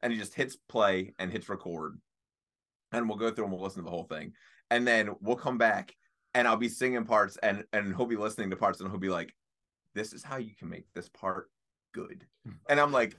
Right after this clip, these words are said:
Speaker 1: "Okay." <laughs> So literally, dude, it, like, I will have parts that he really likes, and then there's other parts where he just kinda, like, is like, "All right, dude, you're gonna sing it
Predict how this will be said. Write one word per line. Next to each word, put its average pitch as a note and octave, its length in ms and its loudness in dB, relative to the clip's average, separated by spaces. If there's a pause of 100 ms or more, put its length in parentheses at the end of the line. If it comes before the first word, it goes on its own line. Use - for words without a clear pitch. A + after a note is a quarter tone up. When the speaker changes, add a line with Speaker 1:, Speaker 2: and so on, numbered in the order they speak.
(120)
Speaker 1:
"Okay." G#3 480 8
<laughs> - 60 -20 (1300)
So G3 240 6
literally, F3 440 6
dude, C#3+ 280 4 (280)
it, D#3 240 6
like, C3 260 4 (200)
I C3 80 8
will F3+ 120 4
have D3+ 180 2
parts E3+ 220 4
that B2 120 4
he C3 80 0
really A#2 260 4
likes, F#2+ 320 0
and A2 120 -2
then A2+ 100 0
there's G2 140 -2
other G2+ 180 2
parts B2 360 0
where F#2+ 240 2
he G#2 80 -2
just F#2+ 180 -6
kinda, F#2+ 220 0
like, F2 240 -2
is E2+ 120 -4
like, F2 240 -2
"All A2+ 80 8
right, E2+ 120 2
dude, F2+ 200 -4
you're G#2 140 -2
gonna A2 140 -2
sing A2 200 -6
it - 160 -8